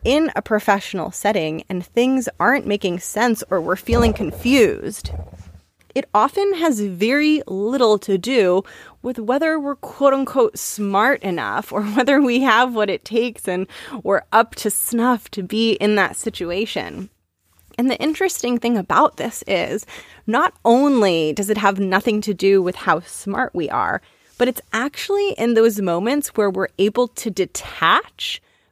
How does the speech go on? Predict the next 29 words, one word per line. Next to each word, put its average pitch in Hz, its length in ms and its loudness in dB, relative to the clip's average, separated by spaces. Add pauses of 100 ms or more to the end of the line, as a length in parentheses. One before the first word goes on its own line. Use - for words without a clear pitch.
(100)
from 202 520 0
that 180 300 2
line 196 300 2
of 175 80 -4
thinking 349 720 -6
and 214 160 0
we're 214 160 2
able 202 340 2
to 208 160 -6
stop 185 680 0
questioning, 247 920 -2 (340)
you 202 140 0
know, 180 180 2
"Am 185 160 0
I 170 160 -2
stupid - 720 -2
for 196 100 0
having 180 380 -2
this 170 180 -10
question? 226 520 -2
Can 214 100 -4
I 160 80 -2
ask 175 420 -2
it? 202 120 -4
Can 202 140 -4
I 160 120 2
not 165 320 0
ask - 320 -6
it?" 311 220 -2